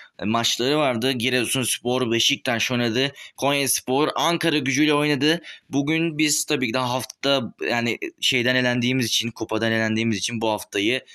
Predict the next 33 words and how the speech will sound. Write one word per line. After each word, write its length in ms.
e, 440
rahat 340
bir 60
şekilde 340
geçtik. 560
Oyuncularımızın 760
da 60
formu 580
yüzde 340
yüzü 320
buldu. 500
Bizim 240
için 200
de 60
aslında 340
çok 260
iyi 140
oldu 340
ama 240
tabii 280
ki 140
de 200
kupa 320
da 40
önemli. 440
Kupada 460
da 320
bir 280
kupa 480
almak 560
da 280
bu 160
lig, 160